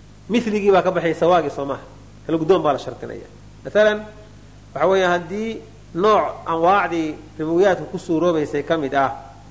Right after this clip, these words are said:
wax lagu iibinayo, nooc kale lagu iibinayo, dee xaggii cilladii ribo inay waxaan ku suuroobayso ayay isku waafaqeen, laakiin xagga jinsigii waa ku kala duwan yihiin. Mathalan, waa lacag Soomaali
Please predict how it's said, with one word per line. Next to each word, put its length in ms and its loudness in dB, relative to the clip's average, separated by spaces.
wax 120 -10
lagu 220 4
iibinayo, 640 0
nooc 280 0
kale 160 2
lagu 180 4
iibinayo, 540 4
dee 160 4
xaggii 320 2
cilladii 400 4
ribo 240 4
inay 160 6
waxaan 280 4
ku 60 -10
suuroobayso 720 4
ayay 240 6
isku 280 0
waafaqeen, 540 2
laakiin 460 0
xagga 220 0
jinsigii 480 -2
waa 100 8
ku 100 -6
kala 180 4
duwan 260 4
yihiin. 240 -4
Mathalan, 340 2
waa 120 4
lacag 340 -2
Soomaali 520 0